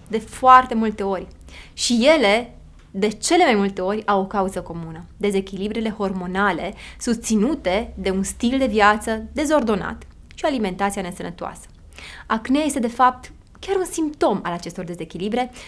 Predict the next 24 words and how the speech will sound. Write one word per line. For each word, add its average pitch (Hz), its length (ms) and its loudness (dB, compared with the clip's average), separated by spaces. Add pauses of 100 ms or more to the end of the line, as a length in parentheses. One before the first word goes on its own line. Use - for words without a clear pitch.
împreună 214 500 2
cu - 240 -10
alte 220 360 4
semne, 175 400 -8
precum 185 420 -6
neregularitatea 247 720 0
ciclului, 233 480 -8 (260)
balonare, 220 800 4
dureri, 220 600 0
irascibilitatea. 233 1120 0 (340)
Recunoști 202 560 -2
vreunul? 262 360 -4 (440)
Și - 180 -4
toate 311 480 4
își - 180 -4
au 233 100 2
rădăcina 214 460 -2
în 202 100 -2
alimentație 208 1120 2
și - 160 -4
în 220 60 2
stil 214 240 2
de 175 80 -2
viață. 170 480 -8